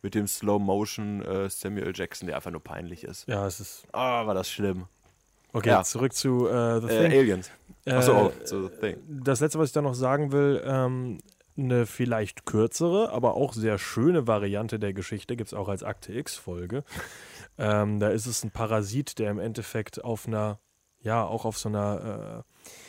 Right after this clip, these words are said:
Speaker 2: äh, wie heißt denn sowas, eine Sü-, äh, Südpol-Station, keine Ahnung. Sie hatte so eine
Speaker 1: Ja.
Speaker 2: Arktis-Station halt,
Speaker 1: Eine
Speaker 2: äh, die
Speaker 1: Arktis-Station.
Speaker 2: Leute quasi übernimmt und, äh, Gedanken kontrolliert. Und das fand ich damals eine ganz coole Version, weil es halt sehr, sehr snappy ist, über vierzig Minuten die Geschichte erzählt.
Speaker 1: Habe ich mit dir sogar gesehen, die Folge zusammen. Ja, doch, die war unterhaltsam.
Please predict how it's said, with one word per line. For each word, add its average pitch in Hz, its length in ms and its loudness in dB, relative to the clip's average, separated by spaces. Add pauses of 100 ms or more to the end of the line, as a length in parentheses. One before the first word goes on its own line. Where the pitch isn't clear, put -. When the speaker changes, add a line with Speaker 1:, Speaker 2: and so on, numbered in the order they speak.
(920)
Speaker 2:
äh, - 20 -20 (140)
wie 98 120 -6
heißt 131 140 -4
denn 165 120 0
sowas, 98 260 -4
eine 98 240 -6
Sü-, 101 600 -6
äh, 98 380 -6 (420)
Südpol-Station, 113 1600 -4 (220)
keine 104 220 -6
Ahnung. 107 260 -4 (140)
Sie 110 80 -4
hatte 110 100 -2
so 113 80 -2
eine 110 120 6
Speaker 1:
Ja. 110 80 10
Speaker 2:
Arktis-Station 120 600 0
halt, 110 180 2
Speaker 1:
Eine - 260 -20
Speaker 2:
äh, - 40 -20
die 147 60 -2
Speaker 1:
Arktis-Station. 110 440 4
Speaker 2:
Leute 120 200 4
quasi 110 340 2
übernimmt 104 560 0
und, 98 400 -2
äh, 95 340 0
Gedanken 101 440 -4
kontrolliert. 101 580 -6
Und 98 180 -10
das 104 160 -10
fand 151 200 0
ich - 140 -4
damals 135 420 2
eine 139 100 -4
ganz 131 240 -4
coole 143 220 2
Version, 131 300 0
weil 131 120 2
es - 80 -4
halt 120 120 0
sehr, 120 140 2
sehr 113 160 0
snappy 127 380 -4
ist, 104 120 -6
über 110 160 -4
vierzig 113 340 -6
Minuten 110 280 -8
die 107 80 -6
Geschichte - 380 -10
erzählt. - 260 -16
Speaker 1:
Habe 127 160 0
ich 131 80 -4
mit 123 120 -6
dir 123 60 -4
sogar 117 180 -4
gesehen, 107 220 -2
die 95 60 -4
Folge 95 320 -4
zusammen. 98 300 -4
Ja, 180 120 2
doch, 190 120 0
die - 80 -10
war 120 60 -2
unterhaltsam. 143 500 -6